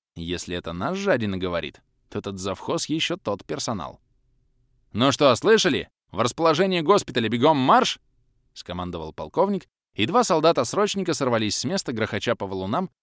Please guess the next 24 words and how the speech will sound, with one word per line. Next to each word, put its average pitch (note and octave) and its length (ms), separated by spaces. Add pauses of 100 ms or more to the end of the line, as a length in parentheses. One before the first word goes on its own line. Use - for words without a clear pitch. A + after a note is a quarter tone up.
подкованными G#2 580
сапогами. E2 600 (560)
А F#2+ 160
я G#3 220
взял B2 260
старую G2 400
каску, F#3 380 (360)
десяток G2+ 420
которых B2+ 480
Ильшат A#2 360
сейчас A2 320
выкинул G2+ 400
из F#2 140
дота, F#2+ 280 (400)
и G#3 120
пошёл B2 360
окрест, E2+ 460 (160)
собирая F#2+ 420
морожку. F2+ 520 (840)
Надо F2 260
же, C#2 180 (400)
месяц D3 380
пролетел G#2 480
незаметно, G#2 600